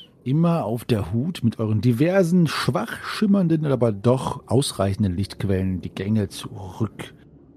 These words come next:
Durch die Räume der Krakonia, über die Leichen der Krakonia, an dem Krakonia vorbei, den ihr gefesselt habt, der immer noch bewusstlos da liegt. Die Einzelteile von den Speeren, die Grimm zerlegt hat, in weiser Voraussicht liegen auch im Raum verstreut, beziehungsweise er hat sie wahrscheinlich auch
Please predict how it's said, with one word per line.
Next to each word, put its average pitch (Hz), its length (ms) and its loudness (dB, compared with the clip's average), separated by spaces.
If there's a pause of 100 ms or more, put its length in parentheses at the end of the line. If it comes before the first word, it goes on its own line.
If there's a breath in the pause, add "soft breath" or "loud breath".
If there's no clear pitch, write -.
(160)
Durch 107 180 -2
die 123 100 4
Räume 104 260 4
der 104 100 2
Krakonia, 175 560 2
über 202 220 2
die 190 80 4
Leichen 160 520 2
der 160 100 2
Krakonia, 156 540 0
an 120 120 0
dem 117 180 2
Krakonia 123 380 4
vorbei, 107 320 2
den 101 140 2
ihr 101 100 0
gefesselt - 440 -2
habt, 123 180 0
der 98 80 0
immer 107 140 2
noch 101 120 0
bewusstlos 98 500 -6
da 95 100 -6
liegt. 117 420 0 (260)
Die 131 100 0
Einzelteile 180 540 4
von 175 140 4
den 160 120 2
Speeren, 190 400 -2
die 160 100 -4
Grimm 185 240 2
zerlegt 160 400 -2
hat, 156 160 2
in 143 140 -2
weiser 131 240 4
Voraussicht 127 500 0
liegen 117 240 4
auch 127 180 0
im 123 120 2
Raum 117 240 2
verstreut, 117 640 0
beziehungsweise 120 480 2
er 107 100 2
hat 101 80 0
sie - 80 -8
wahrscheinlich 107 400 2
auch 110 140 0